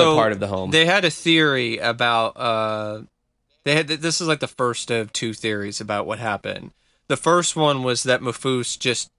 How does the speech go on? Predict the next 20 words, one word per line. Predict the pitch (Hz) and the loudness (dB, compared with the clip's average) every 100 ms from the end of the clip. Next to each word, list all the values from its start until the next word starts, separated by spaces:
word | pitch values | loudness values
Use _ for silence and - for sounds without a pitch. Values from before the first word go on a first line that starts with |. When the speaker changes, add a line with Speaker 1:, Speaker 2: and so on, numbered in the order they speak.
| _ _ _ _ _ _ | _ _ _ _ _ _
Speaker 1:
jumped | 131 - 151 156 - | -2 2 2 0 0
on | 127 120 110 107 | 0 2 0 -2
Todd, | 113 110 104 101 | 0 2 2 0
like, | 107 101 | -2 -4
he | 113 | -10
found | 104 127 131 | -2 0 2
a | 131 | 2
way | 131 127 | 2 2
into | 123 | 0
the | 117 | 0
house | 120 117 117 117 117 - - | 2 2 4 2 0 -4 -6
and | - 110 | -6 -6
just | 107 110 - _ _ _ _ - - | -4 -8 -8 _ _ _ _ -20 -10
jumped | - 135 127 - | 0 2 0 0
on | 120 113 | 0 2
him | 113 110 110 110 | 0 -2 -2 -6
and | 107 107 | -8 -8
started | - 123 113 | -2 0 0
stabbing | 107 135 113 110 104 | 0 0 0 -2 -6
him. | 101 120 | -8 -12